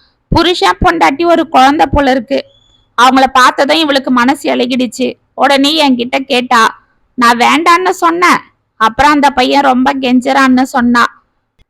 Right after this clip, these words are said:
எனக்காகன்னு அவ கேட்டதும் எனக்கு மனசு கேட்கல, அதுதான் பேசாம இருந்துட்டேன். இன்னைக்கு சாமானோட வராங்களாம், அதுதான் அப்படி வந்துட்டேன்." "அட என்ன சுந்தரம்,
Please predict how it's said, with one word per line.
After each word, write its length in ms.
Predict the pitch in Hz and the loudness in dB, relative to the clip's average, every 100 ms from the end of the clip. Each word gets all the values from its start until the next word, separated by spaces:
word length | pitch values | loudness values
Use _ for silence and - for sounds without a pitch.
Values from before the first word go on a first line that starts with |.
| - | -6
எனக்காகன்னு 800 | 294 277 247 285 320 320 330 370 | 0 2 0 2 2 2 0 2
அவ 100 | 359 | 2
கேட்டதும் 680 | 302 311 294 277 269 285 269 | 2 0 0 0 2 4 4
எனக்கு 380 | 247 247 254 240 | 2 2 0 0
மனசு 380 | 220 220 311 370 | 0 0 -2 -4
கேட்கல, 360 | - 262 247 240 240 - | -2 -2 0 0 0 -2
அதுதான் 500 | _ 202 233 233 220 262 | _ -2 0 2 0 0
பேசாம 420 | 254 254 247 254 | -2 0 2 2
இருந்துட்டேன். 440 | 247 233 233 226 _ _ _ _ | 0 -2 -2 -4 _ _ _ _
இன்னைக்கு 320 | 277 285 285 320 | -2 -2 -2 -2
சாமானோட 680 | 302 262 302 359 359 330 302 311 | 2 2 4 2 2 2 2 2
வராங்களாம், 540 | 262 269 294 254 - _ _ | 2 2 2 0 -2 _ _
அதுதான் 540 | - 202 220 220 254 277 | -4 -2 -2 0 2 2
அப்படி 220 | 262 277 | 0 -2
வந்துட்டேன்." 420 | 302 285 311 320 _ _ _ _ _ _ _ _ - | 0 -2 -2 -6 _ _ _ _ _ _ _ _ -2
"அட 200 | 233 262 | 0 0
என்ன 400 | 247 226 226 285 | 0 -2 0 -2
சுந்தரம், 480 | - 330 269 220 | 0 0 2 0